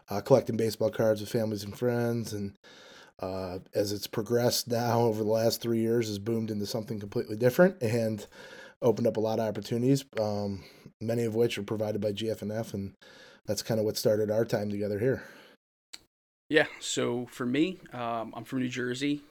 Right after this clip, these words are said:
Speaker 2: kind of been in the hobby just for about a year now, uh,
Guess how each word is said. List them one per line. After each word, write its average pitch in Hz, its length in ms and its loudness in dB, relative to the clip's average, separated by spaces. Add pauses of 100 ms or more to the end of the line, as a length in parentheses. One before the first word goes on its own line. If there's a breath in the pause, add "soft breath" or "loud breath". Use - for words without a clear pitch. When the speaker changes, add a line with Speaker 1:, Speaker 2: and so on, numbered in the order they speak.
(180)
Speaker 2:
kind 123 200 -2
of 117 80 -8
been 120 100 -4
in 123 120 -4
the 113 80 -4
hobby 113 340 -8
just - 380 -10
for 147 160 -4
about 147 240 2
a 127 40 -2
year 120 220 -4
now, 123 300 -6 (500 soft breath)
uh, 110 200 -2